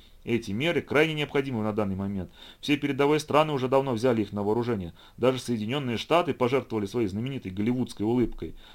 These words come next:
Россия же, как обычно, тянула до последнего. Но вот, наконец-то, и мы дозрели до этого.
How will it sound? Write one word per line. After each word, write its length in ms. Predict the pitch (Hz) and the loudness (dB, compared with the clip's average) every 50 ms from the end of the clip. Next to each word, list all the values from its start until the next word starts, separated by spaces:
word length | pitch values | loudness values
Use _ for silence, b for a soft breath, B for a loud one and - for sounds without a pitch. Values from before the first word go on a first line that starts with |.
| B B | B B
Россия 440 | - 95 90 - - 185 196 180 127 | -4 -4 -4 -2 -2 0 2 2 2
же, 100 | 107 98 | 2 0
как 160 | 113 104 - | -2 -2 -2
обычно, 380 | 92 92 165 185 185 - 175 - | -2 2 2 2 2 0 -4 -6
тянула 340 | - 101 110 135 139 131 | -6 -4 -2 -2 0 0
до 80 | 107 107 | 0 -2
последнего. 600 | - - 107 - - 110 104 90 90 85 78 - B B B B B - | -2 -2 -4 -2 -2 -2 -2 -2 -4 -8 -14 -16 B B B B B -8
Но 100 | 92 98 | -4 0
вот, 200 | 143 190 190 - | 0 0 0 0
наконец-то, 500 | 147 - 131 127 135 139 131 - - 104 | 0 0 0 0 0 -2 -4 -4 -4 -4
и 160 | - 131 139 | -4 -2 -2
мы 160 | 127 120 110 | 0 0 0
дозрели 400 | 101 104 95 95 98 101 92 92 | 0 0 0 0 0 0 0 0
до 120 | 87 95 | 0 0
этого. 420 | 95 92 90 85 - 85 85 82 | -2 -2 -2 -4 -8 -10 -12 -12